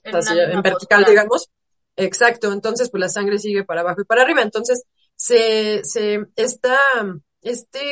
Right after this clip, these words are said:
Speaker 2: edema, que es la acumulación, lo que les decía, se mejora mucho con el descanso nocturno. O sea, dicen, "Ya, o sea, ya quiero llegar a mi casa, ya me quiero acostar", y al día siguiente es, "Ay, ya, hoy me siento bien", pero otra vez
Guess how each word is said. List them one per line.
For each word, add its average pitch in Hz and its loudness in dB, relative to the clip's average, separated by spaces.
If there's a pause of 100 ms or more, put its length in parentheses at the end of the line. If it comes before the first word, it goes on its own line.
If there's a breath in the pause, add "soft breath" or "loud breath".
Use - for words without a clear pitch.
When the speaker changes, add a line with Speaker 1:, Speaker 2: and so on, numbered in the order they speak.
(180)
Speaker 2:
edema, 220 0 (160)
que 185 -8
es 185 -8
la 202 -2
acumulación, 180 -4
lo 202 -4
que 165 -2
les 165 -4
decía, 208 -2 (200)
se 214 0
mejora 220 0
mucho 233 -2
con 196 -4
el 170 -6
descanso 190 -4
nocturno. 202 -2
O 190 -4
sea, 196 -2
dicen, 208 -2 (300)
"Ya, 262 2
o 214 -4
sea, 240 2
ya 247 2
quiero 277 0
llegar 233 2
a 220 -2
mi 196 -4
casa, 233 2
ya 226 -2
me 214 -10
quiero 220 -4
acostar", 220 -2
y 202 -2
al 202 0
día 233 4
siguiente 240 -2
es, 247 2
"Ay, 247 -8
ya, 240 -8
hoy 233 -2
me 240 2
siento 233 0
bien", 208 -2
pero 196 0
otra 208 -2
vez 202 -2